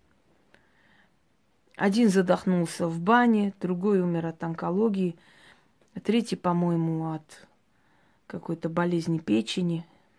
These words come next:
не стало. За кого бы она ни выходила замуж, все со временем умирали. Срок там не особо большой. С первым мужем она прожила чуть больше,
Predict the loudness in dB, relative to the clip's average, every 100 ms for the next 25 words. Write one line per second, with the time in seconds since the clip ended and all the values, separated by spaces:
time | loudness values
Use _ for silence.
0 | _ _ _ _ _ _ _ _ _ _
1 | _ -4 -4 -4 -4 -2 -2 -4 -10 _
2 | _ _ _ _ _ _ _ _ _ _
3 | _ _ _ _ _ _ _ _ _ _
4 | _ _ -6 0 2 6 6 6 6 4
5 | 4 2 0 0 0 2 0 0 2 2
6 | 2 -2 -6 -6 -2 0 0 -2 -2 0
7 | 2 2 2 2 2 0 -2 -4 -8 -4
8 | 2 2 2 -4 -4 -4 -10 _ _ _
9 | _ 0 0 0 -4 -4 -2 -2 -2 -2
10 | -2 0 2 2 2 0 -2 -6 -6 -8
11 | -6 -4 -6 -6 -8 -2 -2 -2 -4 -6